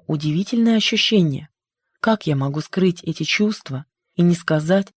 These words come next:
о них маме и папе? Кроме того, у меня есть ты». При последних словах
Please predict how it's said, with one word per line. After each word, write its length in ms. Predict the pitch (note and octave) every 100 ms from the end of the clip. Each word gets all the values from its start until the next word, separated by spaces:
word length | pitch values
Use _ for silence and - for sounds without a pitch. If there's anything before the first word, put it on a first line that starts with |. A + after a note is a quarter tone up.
| -
о 100 | D3+
них 240 | D3+ -
маме 400 | D#3+ F3 F3+ E3+
и 140 | E3+ -
папе? 500 | C#3+ C3 - - - _ _ _ _
Кроме 300 | - D3+ C#3+
того, 400 | C#3 D3 E3 G3 G3 _ _ _
у 80 | D#3
меня 260 | D3 D3 D3
есть 340 | E3 E3+ - -
ты». 260 | G3+ G#3 _ _ _ _ _ _ _ _ _ _ _ _ _
При 120 | - E3
последних 580 | E3+ - G3 G3+ E3+
словах 600 | - E3 D#3+ F3+ G3 -